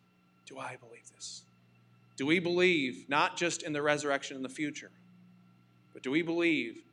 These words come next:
that Jesus is good and Jesus is powerful in our lives today? Let's pray. God, we thank you for this passage of hope.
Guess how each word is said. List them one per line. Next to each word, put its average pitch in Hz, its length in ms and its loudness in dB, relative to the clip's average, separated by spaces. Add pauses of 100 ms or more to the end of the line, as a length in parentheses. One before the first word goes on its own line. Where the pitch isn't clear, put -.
(220)
that - 100 -18
Jesus 147 440 -2
is 123 120 -4
good 113 260 -12 (800)
and 123 100 -14
Jesus 139 460 -4
is 127 140 -8
powerful 113 600 -6 (360)
in 127 120 -8
our 107 160 -6
lives 95 540 -10 (320)
today? - 340 -20 (640)
Let's - 160 -14
pray. - 300 -16 (2000)
God, 139 200 10
we 143 100 6
thank 156 320 4
you 143 80 4
for 139 240 2
this 120 160 -2
passage 143 640 0
of 120 120 -8
hope. - 420 -6